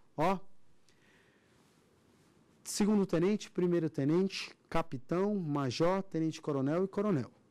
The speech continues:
Falei pra você que general só no exército. E os oficiais generais são oficiais generais, tem almirante, brigadeiro e ge-,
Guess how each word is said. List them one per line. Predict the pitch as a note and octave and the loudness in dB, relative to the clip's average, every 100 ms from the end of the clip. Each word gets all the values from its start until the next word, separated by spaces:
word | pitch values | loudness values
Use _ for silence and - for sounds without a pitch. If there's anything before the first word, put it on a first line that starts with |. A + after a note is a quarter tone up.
| _ _ _ | _ _ _
Falei | - F3+ F3+ | -4 0 0
pra | D#3+ D#3 | -2 -4
você | D#3+ - G3+ | -4 0 -2
que | G3 | -2
general | E3 F3+ E3 E3 G3 | -2 0 2 0 -2
só | - G3+ | -2 -2
no | |
exército. | D#3 A#2+ D#3+ C#3 - - - _ _ - _ D3+ | -2 2 2 0 -4 -14 -20 _ _ -20 _ 0
E | |
os | D3 | 2
oficiais | D#3 D#3 - D3 | 0 -2 -2 -2
generais | C#3+ E3 E3 E3+ F#3 | 0 -2 0 0 -2
são | - F3+ E3+ | -4 -2 -2
oficiais | D#3 - D3+ - D#3 D3+ | -2 -4 -4 -2 -2 0
generais, | D#3+ D3+ D3 E3+ E3 | 0 0 0 -2 -2
tem | D#3+ C3+ - | -2 -2 -2
almirante, | C#3 D3+ C#3+ F3+ F#3+ | -2 0 2 0 -2
brigadeiro | - E3+ D3+ C3 E3 F#3+ E3 | -2 0 0 0 2 2 2
e | D3 G#3+ G#3+ - _ _ _ - | 4 4 2 -6 _ _ _ -6
ge-, | D3+ | -6